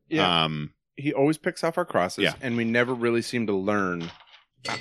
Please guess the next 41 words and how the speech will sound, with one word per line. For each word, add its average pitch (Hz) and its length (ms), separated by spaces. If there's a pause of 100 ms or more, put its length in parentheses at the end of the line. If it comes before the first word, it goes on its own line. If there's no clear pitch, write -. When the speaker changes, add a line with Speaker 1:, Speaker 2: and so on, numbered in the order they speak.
(120)
Speaker 1:
but - 140
the 123 100
few 175 180
times 156 240
that 131 80
even 120 260
in 113 60
the 107 80
playoffs 113 320
and 95 80
things 98 200
that 87 100
we've, 95 240
when 107 160
we've 107 160
had 147 160
our 107 120
success, - 520 (400)
it's - 160
not 104 160
through 92 80
the 76 160
air. - 80
Speaker 2:
Well, 254 80
and 214 80
they're 139 80
run, 110 420
yeah, 113 240
they're 90 120
run 98 200
a 82 60
mill, 85 240
run 104 220
of 85 80
the 85 40
mill 82 200
crosses 85 580
too. 69 240
They're 76 100
not 78 220
exactly 73 640